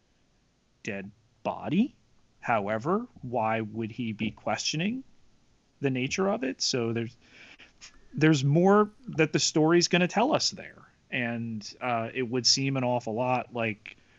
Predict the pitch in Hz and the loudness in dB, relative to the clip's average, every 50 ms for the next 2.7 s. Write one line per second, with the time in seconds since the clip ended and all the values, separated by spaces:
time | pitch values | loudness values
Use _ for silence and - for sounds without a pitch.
0 | _ _ _ _ - - 113 113 113 - - - 127 117 110 104 113 110 110 110 | _ _ _ _ 0 2 2 2 2 0 0 0 -2 -4 -2 -4 -4 -4 -4 -4
1 | - - - 117 107 107 110 - - 113 101 98 - - - - _ - - 113 | -4 -6 -6 -6 -8 -6 -6 -6 -4 -4 -6 -10 -12 -16 -20 -20 _ -12 -12 -10
2 | 110 - - - 123 113 113 - - 113 104 101 98 | -10 -12 -10 -8 -6 -4 -4 -4 -4 -4 -4 -6 -8